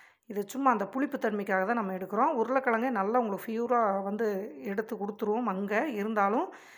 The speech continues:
நம்ம இந்த தக்காளி கொஞ்சம் ஆட் பண்ணையில நல்ல ஒரு result கிடைக்கும் நம்மளுக்கு. இதுவும் பார்த்தீங்கன்னா ஒரு teaspoon அளவுக்கு தான் நம்மளுக்கு கிடைக்கும். ரொம்பலாம் வந்து நம்மளுக்கு கிடைக்காது. இந்த அளவுக்கு தான் கிடைக்கும். நம்ம இந்த மாதிரி பிழிஞ்சு எடுத்ததுனால.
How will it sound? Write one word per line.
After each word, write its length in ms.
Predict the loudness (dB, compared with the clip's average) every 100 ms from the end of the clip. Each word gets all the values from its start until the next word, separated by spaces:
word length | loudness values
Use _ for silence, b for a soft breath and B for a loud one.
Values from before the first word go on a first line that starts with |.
| B -6
நம்ம 180 | -4 -4
இந்த 120 | -2
தக்காளி 380 | 0 4 4 2
கொஞ்சம் 240 | -2 -2
ஆட் 140 | -2
பண்ணையில 360 | -4 -2 -2 0
நல்ல 260 | 0 0 -2
ஒரு 140 | -2
result 300 | -6 -6 -6
கிடைக்கும் 320 | -6 -6 -6
நம்மளுக்கு. 320 | -8 -10 -14 -20 _ _ _ _ _ _ _ _ _ _ _ _ _ _ _ -6
இதுவும் 320 | -2 -2 -2
பார்த்தீங்கன்னா 380 | -2 0 0 2
ஒரு 240 | 2 0
teaspoon 380 | -2 -6 -4 -2
அளவுக்கு 320 | -2 -2 -4
தான் 100 | -4
நம்மளுக்கு 220 | -6 -6
கிடைக்கும். 300 | -6 -8 -10 B B B B -4
ரொம்பலாம் 420 | -2 0 0 0
வந்து 160 | -2 -6
நம்மளுக்கு 300 | -10 -8 -8
கிடைக்காது. 340 | -8 -8 -6
இந்த 120 | -4
அளவுக்கு 220 | -4 -4
தான் 160 | -4 -6
கிடைக்கும். 480 | -8 -6 -6 -6 -6
நம்ம 160 | -6 -4
இந்த 120 | -4
மாதிரி 200 | -4 -4
பிழிஞ்சு 280 | -4 -2 -4
எடுத்ததுனால. 540 | -4 -8 -6 -6